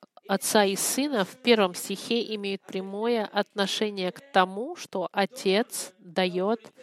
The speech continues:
авторитет Сыну, чтобы Сын мог дать жизнь вечную. И это Сына сила,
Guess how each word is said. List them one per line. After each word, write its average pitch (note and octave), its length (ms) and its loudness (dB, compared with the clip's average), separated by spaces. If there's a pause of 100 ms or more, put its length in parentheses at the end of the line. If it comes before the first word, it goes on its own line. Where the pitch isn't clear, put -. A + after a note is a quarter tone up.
(220)
авторитет G3 880 2 (180)
Сыну, G3+ 720 0 (960)
чтобы F#3+ 500 0
Сын G#3+ 480 -2 (300)
мог F#3+ 320 -4
дать F#3 400 2
жизнь F#3 540 -4
вечную. F3 580 -6 (1200)
И G#3 440 -12
это G3 440 0
Сына G3+ 560 0
сила, F#3+ 800 4